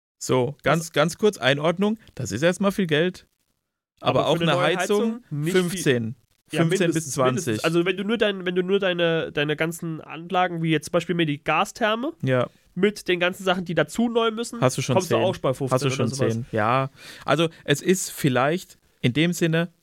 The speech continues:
Speaker 1: minimal teurer.
Speaker 2: Ganz kurz.
Speaker 1: Ja.
Speaker 2: Er hat siebenundzwanzigtausend Euro auf der Rechnung stehen.
Speaker 1: Ah.
Speaker 2: Nach der Förderung hat er für das ganze Ding zwölftausend Euro gezahlt.
Speaker 1: So.
Speaker 2: So.
Speaker 1: So.
Speaker 2: Und jetzt <laughs> muss man mal, zwölftausend Euro,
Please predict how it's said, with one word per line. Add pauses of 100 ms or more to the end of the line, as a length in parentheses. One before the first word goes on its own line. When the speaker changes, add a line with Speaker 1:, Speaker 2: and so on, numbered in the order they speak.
Speaker 1:
minimal (120)
teurer. (100)
Speaker 2:
Ganz
kurz.
Speaker 1:
Ja. (300)
Speaker 2:
Er
hat
siebenundzwanzigtausend
Euro
auf
der
Rechnung
stehen. (360)
Speaker 1:
Ah. (440)
Speaker 2:
Nach
der
Förderung (220)
hat
er
für
das
ganze
Ding
zwölftausend
Euro
gezahlt. (120)
Speaker 1:
So. (200)
Speaker 2:
So.
Speaker 1:
So.
Speaker 2:
Und
jetzt
<laughs>
muss
man
mal, (320)
zwölftausend
Euro,